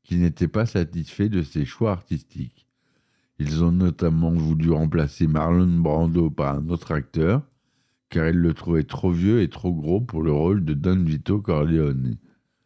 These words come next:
Coppola a réussi à imposer sa vision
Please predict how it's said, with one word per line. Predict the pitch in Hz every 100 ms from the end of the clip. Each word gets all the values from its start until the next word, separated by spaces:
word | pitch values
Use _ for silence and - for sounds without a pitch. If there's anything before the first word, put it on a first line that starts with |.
| _ _ _ _ _ _ _ _ _
Coppola | - 85 87 85 92 127 190 -
a | 73
réussi | 76 78 - 92
à | 76
imposer | 71 82 82 78
sa | 80
vision | 73 73 69 92 135